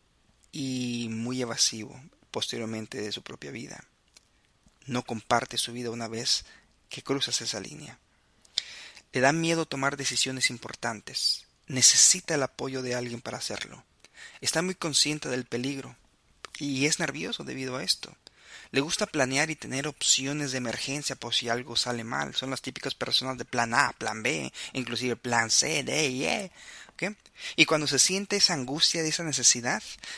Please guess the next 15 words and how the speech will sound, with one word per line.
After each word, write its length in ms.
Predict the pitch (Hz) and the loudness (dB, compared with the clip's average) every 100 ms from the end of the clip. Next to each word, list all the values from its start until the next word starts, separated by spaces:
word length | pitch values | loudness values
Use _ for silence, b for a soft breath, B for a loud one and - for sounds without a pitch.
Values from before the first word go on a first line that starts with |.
| B | B
pues 160 | - 147 | -2 0
entonces 640 | 143 - 170 - 196 - - B - | 0 -4 0 0 4 2 2 B -8
se 160 | - | -6
puede 220 | - 175 | 0 2
imaginar 440 | 185 160 147 143 160 | 2 0 2 2 4
escenas 440 | - 147 160 156 | 6 6 4 4
catastróficas 840 | 139 117 - - - 156 - 151 | 2 0 -2 -2 -6 -6 0 2
que 100 | - | 4
le 100 | 131 | 2
pueden 280 | - 143 156 | 0 -4 -2
experimentar 640 | 147 - 131 123 - - - | -4 -4 -4 -4 -2 -2 -2
como 220 | 143 123 | 0 0
si 100 | 120 | 0
fueran 320 | 139 135 117 | 0 0 0
reales. 680 | - 110 117 127 127 - | -2 -4 0 0 2 0